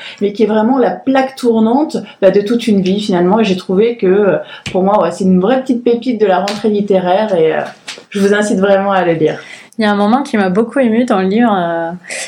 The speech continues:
Speaker 2: euh, j'y pense juste maintenant, en fait, moi, j'y avais pas repensé,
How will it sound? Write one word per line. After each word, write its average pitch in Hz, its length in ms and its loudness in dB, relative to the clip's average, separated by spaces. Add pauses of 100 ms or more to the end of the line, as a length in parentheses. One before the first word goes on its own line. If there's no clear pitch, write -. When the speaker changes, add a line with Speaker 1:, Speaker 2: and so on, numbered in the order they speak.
(220)
Speaker 2:
euh, 175 420 2
j'y 180 160 -2
pense 214 240 0
juste 254 220 -2
maintenant, 214 400 2
en - 20 -4
fait, 180 220 -2
moi, 180 260 0
j'y 180 120 -2
avais 190 140 2
pas 214 120 0
repensé, 214 560 0